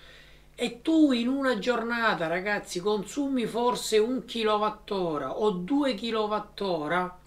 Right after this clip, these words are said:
o tre kilowattora, ragazzi, hai ricoperto in toto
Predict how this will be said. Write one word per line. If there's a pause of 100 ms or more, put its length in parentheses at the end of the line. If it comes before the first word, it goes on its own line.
(200)
o
tre
kilowattora, (1200)
ragazzi, (880)
hai
ricoperto
in
toto